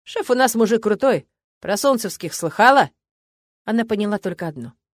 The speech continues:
Все плохо. Муж не должен об этом узнать, ему сейчас только ее проблем не хватает. «Десять штук гринов». «Сколько?» «Десять штук. Долларов. Можешь рублями по курсу Центробанка. Ты глянь, как машину-то разворотила. А это, между прочим, «Мерседес».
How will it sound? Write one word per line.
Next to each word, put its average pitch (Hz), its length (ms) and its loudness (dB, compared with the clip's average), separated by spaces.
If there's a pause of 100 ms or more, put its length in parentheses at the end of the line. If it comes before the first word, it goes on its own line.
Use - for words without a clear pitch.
(160)
Все 165 180 -6
плохо. - 360 -14 (440)
Муж 214 220 -4
не 196 100 -2
должен 196 300 -2
об 185 120 -4
этом 190 200 -4
узнать, 185 360 -4
ему 156 160 -6
сейчас 160 320 -10
только 175 300 -6
ее 185 180 -4
проблем 139 320 -8
не 127 60 -12
хватает. - 500 -16 (560)
«Десять 226 360 4
штук 214 220 4
гринов». 196 440 0 (500)
«Сколько?» 392 580 -2 (560)
«Десять 247 300 4
штук. 185 340 -2
Долларов. 190 520 4
Можешь 247 360 0
рублями 165 420 0
по 156 160 -4
курсу 226 300 -4
Центробанка. 139 680 -4 (440)
Ты 277 160 0
глянь, 262 240 4
как 226 140 -4
машину-то 214 480 -2
разворотила. 180 680 -2 (300)
А 185 80 0
это, 214 160 2
между 226 220 0
прочим, 220 300 0
«Мерседес». 175 560 0